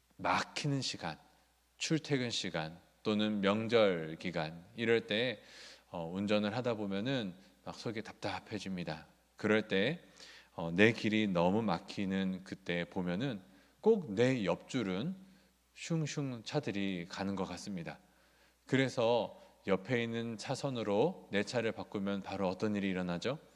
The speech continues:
바로 그 줄이 막히고 바로 내 옆에 내가 있었던 줄이 차들이 잘 가는 그러한 신기한 일들이 벌어집니다. 어, 여기에 딱 맞는 속담이 바로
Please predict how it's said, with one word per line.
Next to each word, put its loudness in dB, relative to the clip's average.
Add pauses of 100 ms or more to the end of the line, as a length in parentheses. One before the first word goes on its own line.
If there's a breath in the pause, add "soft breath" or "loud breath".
(720 soft breath)
바로 -4
그 0
줄이 4
막히고 -2 (520 soft breath)
바로 -2
내 6
옆에 2
내가 6
있었던 0
줄이 0 (400 loud breath)
차들이 0
잘 -2
가는 -4 (540 soft breath)
그러한 6
신기한 0
일들이 -2
벌어집니다. 2 (1080 loud breath)
어, 6
여기에 10
딱 4
맞는 2
속담이 0
바로 2